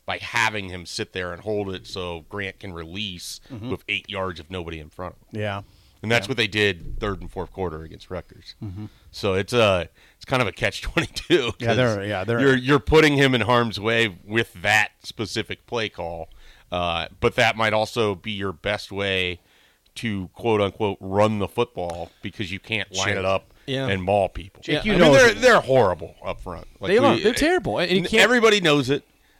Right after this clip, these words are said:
Speaker 1: Um, they just have to figure out how they can game plan around it.
Speaker 2: How do you do
Speaker 1: It's
Speaker 2: that?
Speaker 1: why I think you have to have some real grace for Mark Whipple in the play calling,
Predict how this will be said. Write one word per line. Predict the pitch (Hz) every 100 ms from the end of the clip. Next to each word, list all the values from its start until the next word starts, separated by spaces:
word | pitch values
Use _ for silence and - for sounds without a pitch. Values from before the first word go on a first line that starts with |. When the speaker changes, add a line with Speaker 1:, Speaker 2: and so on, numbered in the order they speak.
| -
Speaker 1:
Um, | 110 104 92 90
they | 127 139
just | 143
have | 156 151
to | 143
figure | 151 139
out | 135 127
how | 127 127
they | 120 113
can | 113
game | 95 107 110
plan | 120 120
around | 120 120 120
it. | 117 -
Speaker 2:
How | 139 160
do |
you | 123
do | 123
Speaker 1:
It's | 131
Speaker 2:
that? | 156
Speaker 1:
why | 151
I | 156
think | 170 151
you | 139
have | 113 120 -
to | 131
have | 139 139 127
some | 131 110
real | 104 123
grace | 101 98 117 127
for | - 120
Mark | 110 117 -
Whipple | 113 117 117
in | 101
the | 87
play | 101 107
calling, | - 123 127 127